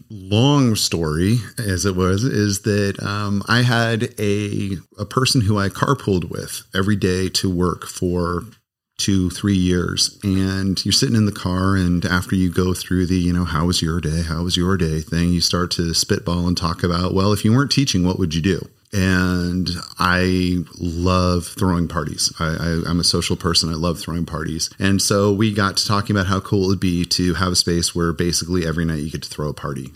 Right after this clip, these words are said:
and that's a bar. And so you talk about, "Well, what kind of bar would you own?" 'Cause there's so many different bars out there. There's dive bars, there's craft cocktail bars, and there's event spaces.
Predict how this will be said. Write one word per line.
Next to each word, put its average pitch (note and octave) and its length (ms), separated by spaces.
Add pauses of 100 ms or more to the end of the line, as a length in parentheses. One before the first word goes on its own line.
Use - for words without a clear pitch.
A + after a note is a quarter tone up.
and E2 100
that's F2+ 140
a F#2+ 40
bar. G2 340 (460)
And F2 400
so F2 640 (160)
you F#2 220
talk F2 320
about, F2 360
"Well, F#2 160
what G#2+ 120
kind B2 160
of A2 80
bar G2 220
would F#2 160
you F2 160
own?" E2 260
'Cause - 120
there's F#2+ 160
so B2+ 160
many G#2+ 160
different E2 260
bars D2+ 320
out D2+ 160
there. D#2+ 140
There's D#2 160
dive D#2+ 340
bars, D#2 320
there's D#2 300 (340)
craft - 280
cocktail D2+ 440
bars, C#2+ 720
and E2 600
there's - 360
event D2+ 360
spaces. D#2 800